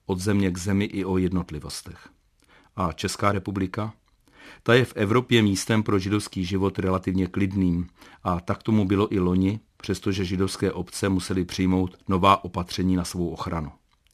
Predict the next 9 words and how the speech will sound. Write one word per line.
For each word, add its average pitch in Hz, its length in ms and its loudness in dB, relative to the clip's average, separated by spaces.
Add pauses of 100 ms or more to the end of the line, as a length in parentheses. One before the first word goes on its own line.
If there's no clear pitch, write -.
(420)
Do 98 80 0
závěrečné 98 600 2
fáze 95 440 0
se 95 160 -4
dostala 92 360 -2
jednání 95 520 0
se 95 140 -6
státní 92 460 -4
správou 92 640 0